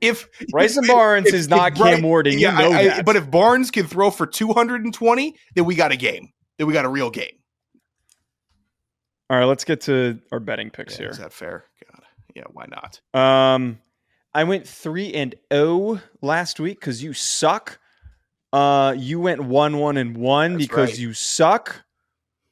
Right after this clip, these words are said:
Speaker 2: Currently sitting at sixty-five percent. You are at fifty-four percent total record on the season. Seventeen, nine, and one for me. Thirteen, eleven,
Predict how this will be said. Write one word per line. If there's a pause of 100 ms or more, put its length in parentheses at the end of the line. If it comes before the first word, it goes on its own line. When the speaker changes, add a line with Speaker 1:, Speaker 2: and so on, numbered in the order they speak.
(220)
Speaker 2:
Currently
sitting
at
sixty-five
percent.
You
are
at
fifty-four
percent (540)
total
record
on
the
season.
Seventeen,
nine,
and
one
for
me.
Thirteen, (920)
eleven,